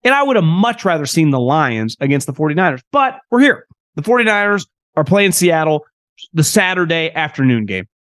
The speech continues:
which is historically the game that's kind of a throwaway game. Last year, it was Bengals Raiders. It's usually not a brand of the forty-niners level.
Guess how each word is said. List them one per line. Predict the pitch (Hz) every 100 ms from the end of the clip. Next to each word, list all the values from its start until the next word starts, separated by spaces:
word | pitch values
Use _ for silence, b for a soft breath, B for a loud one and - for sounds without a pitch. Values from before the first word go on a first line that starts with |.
| _ _ _ _ _ _ _
which | 156 165
is | 170
historically | 156 - 233 208 - 151
the | 127 131
game | 151 160 143
that's | 127 -
kind | - 240
of | 127
a | -
throwaway | 175 175 120 101
game. | 98 80 - _ _ _ _ -
Last | 151 185 175 -
year, | 180 170 175
it | 151
was | 139 123
Bengals | 110 147 160 156 135
Raiders. | 147 147 147 147
It's | 139
usually | 190 196 147 139 127
not | 113 151 151
a | 113
brand | 113 123 165 151 123 120
of | 131 131
the | 127
forty-niners | - 131 127 123 131 156
level. | 233 123